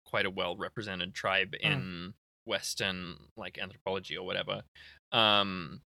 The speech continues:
Speaker 1: but, yeah, obviously there are, like, hundreds of nations around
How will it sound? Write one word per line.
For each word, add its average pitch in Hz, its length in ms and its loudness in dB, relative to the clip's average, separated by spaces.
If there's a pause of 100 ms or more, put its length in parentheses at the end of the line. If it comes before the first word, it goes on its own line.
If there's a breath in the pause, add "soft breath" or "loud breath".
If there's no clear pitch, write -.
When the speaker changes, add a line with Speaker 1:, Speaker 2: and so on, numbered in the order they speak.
(260)
Speaker 1:
but, 110 200 10 (1000)
yeah, 156 160 8
obviously 117 420 2
there 110 160 4
are, 107 40 6
like, 98 240 6
hundreds 143 440 0
of 98 80 -2
nations 95 640 0
around 90 760 0